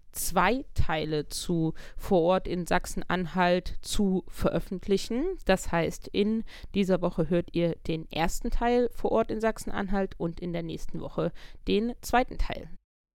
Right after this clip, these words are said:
Zur Erinnerung, am neunten Oktober zweitausendneunzehn wurden in Halle an der Saale Jana L. und Kevin S. bei dem antisemitischen und rassistischen Terroranschlag ermordet. Der Täter hat zuvor versucht, schwer bewaffnet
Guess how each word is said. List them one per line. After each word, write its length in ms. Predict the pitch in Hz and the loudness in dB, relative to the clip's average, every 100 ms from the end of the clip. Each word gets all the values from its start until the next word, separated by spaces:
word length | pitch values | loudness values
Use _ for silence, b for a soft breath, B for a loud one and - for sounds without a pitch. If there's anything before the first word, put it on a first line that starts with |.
| _ | _
Zur 160 | 185 | 2
Erinnerung, 500 | 185 202 185 147 160 - | 4 4 0 -2 -4 -2
am 340 | - 170 180 - | 2 2 0 -2
neunten 340 | 165 190 - | 0 2 2
Oktober 460 | - - 220 208 202 | 2 0 2 2 2
zweitausendneunzehn 1160 | - 190 185 175 147 160 208 - 233 208 190 | 2 2 2 -2 0 0 0 2 2 2 -2
wurden 280 | 175 190 196 | 2 2 2
in 200 | 156 170 | -2 0
Halle 200 | 180 208 | 2 2
an 120 | 214 | 2
der 160 | 196 180 | 2 2
Saale 500 | 160 160 185 202 185 | 2 2 4 2 0
Jana 340 | - 175 190 | 2 2 2
L. 280 | 170 180 208 | 2 2 2
und 160 | 185 151 | 0 0
Kevin 380 | - 185 190 - | 2 2 0 0
S. 400 | 180 - - - | -2 -2 -8 -4
bei 120 | 160 | -2
dem 140 | 165 - | -2 0
antisemitischen 840 | 180 208 175 190 196 190 202 - | 0 0 0 0 0 0 0 2
und 140 | 175 - | 0 0
rassistischen 560 | 165 196 - 175 170 | -2 -2 0 -2 -2
Terroranschlag 760 | - 175 165 131 147 - - - | 0 2 4 2 -2 0 0 2
ermordet. 640 | 160 160 156 - - - b b b b | 0 2 0 0 -6 -6 b b b b
Der 80 | - | 0
Täter 300 | 190 214 196 | 2 4 4
hat 140 | 185 | 2
zuvor 340 | - - 196 214 | -2 -2 2 4
versucht, 540 | 233 185 202 208 - | 2 0 0 -2 -4
schwer 220 | - 180 | 2 4
bewaffnet 640 | 175 160 190 - 202 190 | 4 4 4 2 -2 0